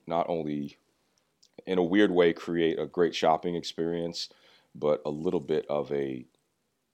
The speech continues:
ev-, event space, if you will, uh, um, a, a place to, where chefs could feel comfortable. And a lot of that comes from the fact that over the years and just having conversations with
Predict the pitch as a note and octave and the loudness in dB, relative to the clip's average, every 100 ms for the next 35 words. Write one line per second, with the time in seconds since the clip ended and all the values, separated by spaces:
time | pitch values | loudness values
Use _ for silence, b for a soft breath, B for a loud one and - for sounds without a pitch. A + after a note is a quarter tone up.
0 | _ - - C#2+ D2+ - C#2+ - G2+ - | _ -16 -14 -6 -6 -6 -10 -2 -4 -4
1 | - D2+ D2 - - C#2+ C#2 C2 - - | -4 -4 -4 -6 -6 -6 -4 -4 -6 -10
2 | C2+ B1+ B1+ _ - C#2+ C2+ - D2 C#2+ | -10 -10 -16 _ -14 -12 -12 -12 -10 -4
3 | C2 - G2 E2+ - D#2+ D2+ - D2 D2 | -4 0 4 4 2 -4 -4 -4 -6 -6
4 | - F2 E2 E2 - D#2 - F2 - D2 | 2 2 2 -2 -2 -4 0 -2 -2 -2
5 | E2 - b b b b b - A2 G#2 | -2 -4 b b b b b 0 0 0
6 | - A#2+ C#3 E3 B2+ A2 A2+ - F#2+ - | 2 8 10 10 8 6 0 0 -2 4
7 | F#2+ F2+ F2+ D#2+ - _ - - A2+ G#2+ | 6 6 4 0 -2 _ -20 2 4 6
8 | G2 F2+ F#2+ A2 G2 E2 E2 E2 F2+ E2+ | 4 0 4 6 6 2 -6 -2 2 4
9 | F2 - F2 E2 - G2 A#2 - E2 D2 | 2 2 2 2 0 2 2 0 -4 -4
10 | D2+ D2+ - | -4 -4 -8